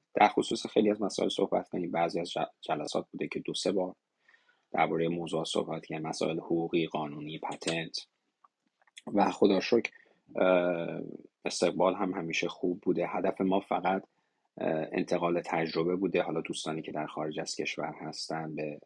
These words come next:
داخل کشور، اه، هدفمون این بوده که فقط بتونیم اون چیزی که اینجا می‌بینیم رو، اه، به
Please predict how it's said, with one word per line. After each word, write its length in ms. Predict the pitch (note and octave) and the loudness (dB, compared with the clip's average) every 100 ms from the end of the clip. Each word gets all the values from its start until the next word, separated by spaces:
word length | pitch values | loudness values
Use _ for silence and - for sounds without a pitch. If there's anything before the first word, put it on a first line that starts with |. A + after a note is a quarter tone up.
| - | -12
داخل 400 | D2+ - D#2 E2 | -12 -10 -8 -8
کشور، 560 | - - - - C2+ - _ _ _ _ _ - | -8 -10 -8 -8 -8 -12 _ _ _ _ _ -12
اه، 360 | - F2+ - - - | -6 -4 -4 -6 -2
هدفمون 500 | F2 E2+ - F2 F2 | 0 0 -2 -2 0
این 160 | F2 | 0
بوده 220 | E2+ E2 E2 | 0 -2 -4
که 340 | - E2+ E2 - _ - | -4 -4 -6 -14 _ -8
فقط 320 | E2 E2 - | 0 0 2
بتونیم 520 | - - E2+ E2 E2 _ - - _ _ - | -2 0 -2 -2 -4 _ -20 -20 _ _ 0
اون 120 | F#2+ | 0
چیزی 280 | - F#2 F#2 | 2 0 2
که 120 | G2+ | 2
اینجا 340 | F#2 F2 F#2 | 2 2 0
می‌بینیم 840 | F#2+ G2 G2+ G2 F#2+ F#2 F#2 F#2+ F#2 | 2 6 6 4 2 2 0 -2 -2
رو، 500 | F#2 F2+ F2+ F#2 F2+ - | -2 -2 -2 -4 -10 -10
اه، 280 | E2+ D#2+ D#2+ | -8 -8 -4
به 240 | E2+ E2+ | -4 -2